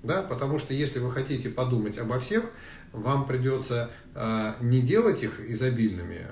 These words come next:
как бы, да? Вам придется мир весь менять. Да? И любое эзотерическое учение, которое вы возьмете и начнете читать, говорит вам всегда одно и то же.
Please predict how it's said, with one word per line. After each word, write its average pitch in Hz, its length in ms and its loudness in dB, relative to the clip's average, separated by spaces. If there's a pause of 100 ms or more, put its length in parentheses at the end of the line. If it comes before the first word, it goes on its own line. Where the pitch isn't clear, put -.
(140)
как 87 140 -10
бы, 95 100 -8
да? 190 320 2 (240)
Вам 139 180 0
придется 139 380 0
мир 160 280 6
весь 92 240 -2
менять. 92 440 -8 (580)
Да? 196 320 0 (180)
И 160 140 2
любое 147 320 4
эзотерическое 107 600 -2
учение, 247 280 0
которое 147 360 2
вы 139 140 4
возьмете 127 440 0
и - 20 -2
начнете 113 460 -2
читать, 104 360 -6
говорит 156 320 2
вам 110 120 0
всегда 117 300 -2
одно 117 220 0
и 110 60 0
то 101 140 -4
же. 85 120 -8